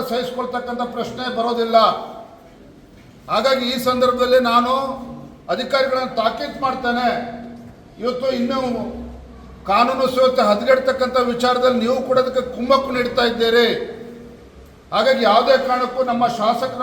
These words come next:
ಮೇಲಾಗಲಿ, ವಿನಾಕಾರಣ ನಮ್ಮ ಕಾರ್ಯಕರ್ತರ ಮೇಲೆ ಏನು ಎಫ್ ಐ ಆರ್ ರಿಜಿಸ್ಟರ್ ಮಾಡಿದ್ದೀರಿ, ತತ್ಕ್ಷಣ ಅವರು ಬಿಡುಗಡೆ ಮಾಡಬೇಕು. ಶಾಸಕರನ್ನ ಬಂಧನ ಮಾಡ್ತಕ್ಕಂಥ ಪ್ರಯತ್ನ ಮಾಡ್ತಾ ಇದ್ದೀರಿ, ಖಂಡಿತ ಅದು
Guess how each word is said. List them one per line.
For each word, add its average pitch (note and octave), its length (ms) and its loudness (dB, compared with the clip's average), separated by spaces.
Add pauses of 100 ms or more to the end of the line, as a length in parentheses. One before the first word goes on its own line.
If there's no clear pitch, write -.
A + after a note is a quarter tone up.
ಮೇಲಾಗಲಿ, A#3+ 480 4 (880)
ವಿನಾಕಾರಣ C4 540 2 (140)
ನಮ್ಮ A#3+ 140 4 (400)
ಕಾರ್ಯಕರ್ತರ B3 580 -4
ಮೇಲೆ A#3+ 200 -6
ಏನು A3 160 -6
ಎಫ್ B3 140 -6
ಐ C#4 60 2
ಆರ್ C4 100 -2
ರಿಜಿಸ್ಟರ್ A#3+ 340 -6
ಮಾಡಿದ್ದೀರಿ, A3 380 -2 (540)
ತತ್ಕ್ಷಣ B3 500 -6
ಅವರು A#3+ 180 -4
ಬಿಡುಗಡೆ B3+ 320 0 (120)
ಮಾಡಬೇಕು. A#3 440 0 (1120)
ಶಾಸಕರನ್ನ B3+ 560 0 (120)
ಬಂಧನ B3 340 -2
ಮಾಡ್ತಕ್ಕಂಥ C4 460 -2 (120)
ಪ್ರಯತ್ನ A#3+ 360 -2 (120)
ಮಾಡ್ತಾ A#3+ 280 0
ಇದ್ದೀರಿ, C4 220 0 (100)
ಖಂಡಿತ A#3+ 380 0
ಅದು A#3+ 100 -2